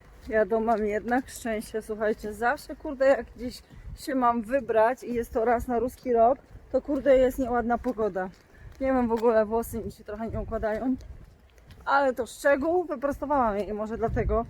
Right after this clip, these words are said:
Białe buty założyłam na taką kałużę. Nic się nie dzieje, wrócę z czarnymi. No, już mam te, już mam w palcach ubrudzone, ale nieważne. Dobra, lecę, słuchajcie, na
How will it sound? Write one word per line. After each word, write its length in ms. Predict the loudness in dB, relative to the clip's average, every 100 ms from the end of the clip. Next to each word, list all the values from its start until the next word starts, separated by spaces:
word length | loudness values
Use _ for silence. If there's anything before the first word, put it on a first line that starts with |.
| -8 -10 -2
Białe 320 | 6 8 8
buty 280 | 4 0 -2
założyłam 640 | 0 2 2 2 2 2 0
na 100 | -4
taką 260 | -10 -10
kałużę. 580 | -4 0 0 -2 -4 -6 -6 -18 -20 -16 -14 -14 -16 -20 -20 -20 -4
Nic 400 | 2 4 2 -2
się 160 | -2 0
nie 160 | 2 2
dzieje, 320 | 2 2 0
wrócę 440 | -2 -4 0 -2
z 120 | -2
czarnymi. 720 | -2 0 2 0 -2 -2 -4 -8 -12 -20 -20 -20 -20 -14
No, 320 | -6 -2 -2 -2
już 240 | -4 -4 -2
mam 200 | -4 -6
te, 340 | -8 -4 -2 -4 -10 -12 -12 -12 -10 -10 -4
już 260 | 0 0 4
mam 180 | 2 2
w 80 |
palcach 520 | 4 4 4 0 -4 -4
ubrudzone, 680 | -8 -8 -8 -6 -6 -6 -8 -14 -16 -12
ale 220 | -6 -2
nieważne. 480 | -2 -2 -2 -2 -4
Dobra, 340 | -6 -6 -2 -2
lecę, 280 | -2 -2
słuchajcie, 500 | -8 -6 -4 -4 -4
na 280 | -4 -4 -4